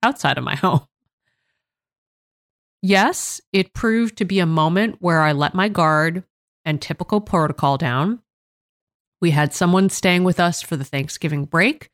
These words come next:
and given how chaotic that week was, my brain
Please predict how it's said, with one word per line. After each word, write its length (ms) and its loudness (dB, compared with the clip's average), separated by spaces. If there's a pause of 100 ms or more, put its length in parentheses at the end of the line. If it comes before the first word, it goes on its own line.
(800)
and 180 2
given 240 2
how 200 0
chaotic 580 -2
that 180 -2
week 260 -4
was, 520 0 (180)
my 240 2
brain 580 2